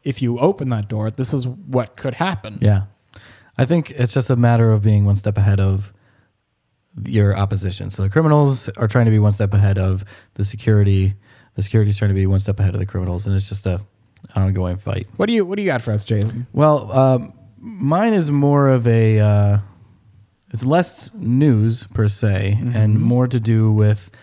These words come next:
Speaker 2: the topic at hand, sleeping.
Speaker 1: Well, eh, why don't you save it? This is about news, man. What are you trying to do?
Speaker 2: Well, it's a, it's sort of a news story, and it's, it's a good segue.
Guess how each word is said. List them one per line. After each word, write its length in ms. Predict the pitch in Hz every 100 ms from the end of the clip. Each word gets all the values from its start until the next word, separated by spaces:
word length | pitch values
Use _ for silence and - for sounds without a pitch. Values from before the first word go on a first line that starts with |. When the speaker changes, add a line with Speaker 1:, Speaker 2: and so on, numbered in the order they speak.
| - _ -
Speaker 2:
the 80 | -
topic 320 | 104 110 117
at 80 | 117
hand, 420 | 117 113 117 143 - _ _ _
sleeping. 540 | - - 120 120 135 - _ -
Speaker 1:
Well, 260 | 165 185 160
eh, 140 | 170 175
why 120 | 190
don't 180 | 233 214
you 80 | -
save 340 | - - 277 160
it? 120 | 101 - _ _ _ _ _ _ - -
This 140 | 226
is 80 | 233
about 260 | 214 240 196
news, 280 | 254 226 131
man. 400 | 123 160 214 196 - _ _
What 120 | - 277
are 20 |
you 60 | 220
trying 180 | 220
to 60 | 165 131 113
do? 100 | 117
Speaker 2:
Well, 380 | 202 226 - _ _ _ - 135 -
it's 200 | 147 156
a, 200 | 170 156
it's 120 | 147
sort 200 | - 180
of 80 | 180
a 40 | 170
news 280 | 143 139
story, 540 | - - 151 175 110 107 _ - -
and 120 | 131
it's, 160 | 127 143 -
it's 180 | - 131
a 60 |
good 300 | 117 120 113 101 - - -
segue. 880 | - - 151 185 127 101 104 135